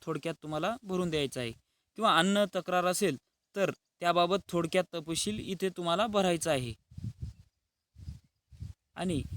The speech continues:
शेतकरी विमाधारकाची स्वाक्षरी, इथे तुम्हाला तुमचा मोबाईल नंबर टाकून घ्यायचा आहे इथे, आणि इथं तुमचा संपूर्ण पत्ता टाकायचा आहे. आणि या टिपमध्ये तुम्ही इथे टिप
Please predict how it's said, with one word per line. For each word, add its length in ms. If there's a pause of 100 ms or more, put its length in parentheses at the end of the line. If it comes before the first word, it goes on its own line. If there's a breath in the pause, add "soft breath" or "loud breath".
(300)
शेतकरी 840
विमाधारकाची 960
स्वाक्षरी, 540 (300)
इथे 260
तुम्हाला 400
तुमचा 500
मोबाईल 380
नंबर 240
टाकून 360
घ्यायचा 340
आहे 200 (520)
इथे, 300 (400)
आणि 200
इथं 260
तुमचा 220
संपूर्ण 500
पत्ता 460 (380)
टाकायचा 400
आहे. 140
आणि 240
या 120
टिपमध्ये 680 (640)
तुम्ही 200
इथे 180
टिप 260